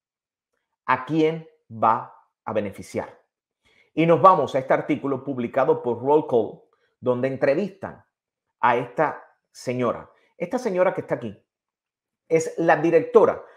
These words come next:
de los Servicios de Inmigración y Ciudadanía de los Estados Unidos, Yur Yadou. Y dice lo siguiente, el artículo, se lo voy a traducir. Dice, "El Servicio de Inmigración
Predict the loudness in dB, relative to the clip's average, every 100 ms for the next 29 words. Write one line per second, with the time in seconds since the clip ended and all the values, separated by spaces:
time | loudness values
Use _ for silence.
0 | _ -4 -2 0 0 0 -2 -2 -4 -4
1 | -4 -4 -4 -4 -4 -4 -8 -10 -2 0
2 | 2 0 -4 -6 -8 -16 -4 -2 -2 -4
3 | 0 2 2 -4 -12 -12 -14 _ _ _
4 | 0 4 4 2 2 4 4 -2 -6 _
5 | _ _ _ _ _ _ _ _ _ _
6 | _ _ _ 0 0 -2 -4 -6 -6 -14
7 | _ _ _ -2 4 4 2 0 -2 -2
8 | -2 -2 -2 -2 -4 -4 -8 -6 -6 -2
9 | 0 0 2 2 2 0 0 -4 -20 _
10 | _ 0 0 0 -6 0 0 6 6 6
11 | 2 -2 -6 -14 -14 -6 -4 -2 0 2
12 | 0 -2 -4 -4